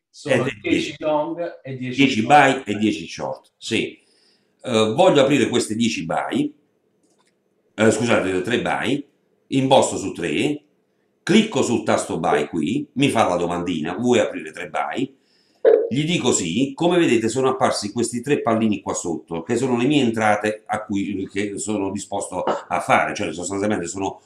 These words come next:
Speaker 2: pronto per fare tre buy. Ho, adesso in questo momento non c'è il setup operativo, quindi non le ha, non ha piazzato subito, eh, diciamo, un, un, una prima buy. Facciamo il caso volessimo entrare
Speaker 1: Perché
Speaker 2: short.
Speaker 1: non l'ha piazzato? Perché ancora non si è creato uno swing rialzista, cioè non è
Speaker 2: Esatto.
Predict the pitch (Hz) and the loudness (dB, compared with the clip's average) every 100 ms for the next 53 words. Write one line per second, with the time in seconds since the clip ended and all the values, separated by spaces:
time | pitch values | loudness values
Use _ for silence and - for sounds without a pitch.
0 | _ - 156 160 143 135 - 127 113 113 | _ 0 2 4 4 2 2 0 2 2
1 | 104 104 92 87 78 71 73 - _ - | 2 0 -4 -4 -2 -2 -4 -10 _ -20
2 | _ _ - 156 147 - 110 123 175 - | _ _ 2 4 2 0 0 2 4 2
3 | 113 131 117 127 135 117 92 117 143 - | 2 0 2 2 4 2 2 4 2 2
4 | 127 90 - 95 98 - 87 101 127 113 | 0 0 -4 -2 -2 -2 -2 0 0 0
5 | 95 87 113 92 82 117 113 104 101 95 | -2 -2 -2 -2 -2 0 0 2 4 2
6 | - - - 120 110 - 101 113 92 92 | 0 -12 -4 0 0 0 -2 0 0 0
7 | 120 101 95 90 87 - - 95 90 90 | -2 -2 -2 2 0 0 -8 -6 -6 -6
8 | 104 92 92 90 90 95 101 95 92 90 | -2 -2 -2 -4 -4 -6 -4 -8 -8 -6
9 | 95 92 101 90 80 76 71 - _ - | -4 -4 -4 -4 -4 -4 -4 -10 _ -20
10 | - - - 135 - - 107 - 135 - | -20 -20 -8 -4 -4 -2 -2 2 2 2
11 | - 117 98 98 92 92 104 98 92 95 | 2 0 2 -4 -4 -2 0 -2 -4 -4
12 | 101 95 87 - 180 170 151 131 143 131 | 0 0 0 0 2 2 0 -4 -6 -8
13 | 139 117 - 113 135 135 160 165 147 135 | -6 -6 -8 -12 -10 -6 -2 -2 -2 -6
14 | - 139 143 139 139 123 120 120 131 120 | -8 -10 -6 -6 -6 -8 -8 -10 -10 -10
15 | 117 113 - 127 - 107 127 120 135 107 | -10 -12 -12 -14 -12 -12 -8 -4 0 0
16 | 87 | -2